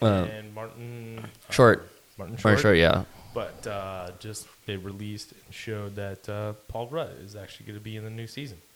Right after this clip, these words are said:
Speaker 1: I think I did hear something about that.
Speaker 2: No, so they just released, like, a little snippet.
Speaker 1: Uh.
Speaker 2: Well, Selena Gomez did, but it's a fantastic show.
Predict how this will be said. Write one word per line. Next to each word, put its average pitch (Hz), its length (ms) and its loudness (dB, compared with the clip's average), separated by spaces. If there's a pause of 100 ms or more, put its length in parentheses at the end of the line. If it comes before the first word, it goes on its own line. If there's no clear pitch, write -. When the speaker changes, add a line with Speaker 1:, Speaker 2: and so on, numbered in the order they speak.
(380)
Speaker 1:
I - 60 -8
think 160 140 6
I - 40 8
did 156 160 8
hear 110 160 10
something 92 240 4
about 82 180 4
that. 85 260 0
Speaker 2:
No, 95 200 -10
so - 140 -16
they 101 100 -14
just 107 240 -18
released, 104 360 -16
like, 101 140 -14
a 98 40 -14
little 98 240 -16
snippet. - 380 -18 (240)
Speaker 1:
Uh. 98 260 10
Speaker 2:
Well, - 100 -18
Selena 123 260 -10
Gomez 98 360 -12
did, 156 200 -14 (100)
but - 160 -14 (800)
it's 123 120 -10
a 117 40 -12
fantastic 101 580 -6
show. 82 220 -8